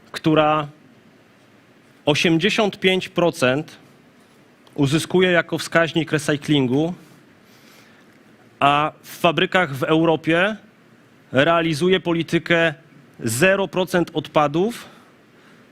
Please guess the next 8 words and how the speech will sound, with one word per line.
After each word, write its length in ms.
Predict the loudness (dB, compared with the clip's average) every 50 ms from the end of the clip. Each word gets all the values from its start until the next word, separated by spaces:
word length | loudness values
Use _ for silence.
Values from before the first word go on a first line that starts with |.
| _ -4
na 200 | 0 2 2 2
wysypisko, 840 | 0 -2 -4 -4 -4 -4 -2 -4 -4 -4 -2 0 0 0 0 0 -4 -8 -16 _ -14 -10
zero 380 | -8 0 0 2 2 2 0
procent 360 | -2 -4 -4 -2 -2 -2 -2 -2
odpadów 640 | -4 -2 0 0 0 0 -2 -4 -4 -6 -8 -16 -20 -20 -20 _ _ _ -6
do 140 | -2 -2 -2
spalania. 560 | 0 0 0 2 2 2 0 0 -4 -6 -10 -12 -18 -20 -20 -20 -20 -20 -20 _ _ _ _ _ _ _ _ _ _ _ _ _ _ _ _ _ _ _ _ _ _ _ _ _ _ _ _ _ _ _ _ _ _ _ _ _ _ _ _ _ _ _ _ _ _ _ _ -20 -20 -20 -20 -20 -20 -20 -20 -20 -20 _ _ _ _ _ _ _
Flower 640 | -16 -4 0 2 2 2 2 2 0 0 -2 -4